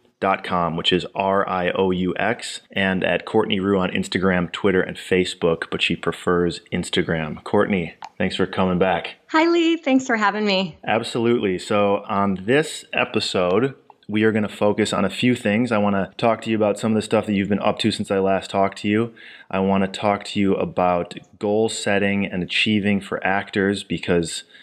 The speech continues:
Speaker 1: it's the beginning of a new year, and it's an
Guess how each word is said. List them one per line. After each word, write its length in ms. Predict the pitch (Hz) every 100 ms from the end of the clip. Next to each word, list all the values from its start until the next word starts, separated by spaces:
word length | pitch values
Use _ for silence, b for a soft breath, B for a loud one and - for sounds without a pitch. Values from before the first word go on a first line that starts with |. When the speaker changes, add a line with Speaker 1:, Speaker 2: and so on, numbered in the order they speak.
| B B
Speaker 1:
it's 180 | - -
the 80 | 98
beginning 420 | 90 92 101 98
of 140 | 92 87
a 80 |
new 180 | 92 101
year, 560 | 101 98 110 107 107 104
and 240 | - 92
it's 220 | 90 -
an 320 | 92 90 85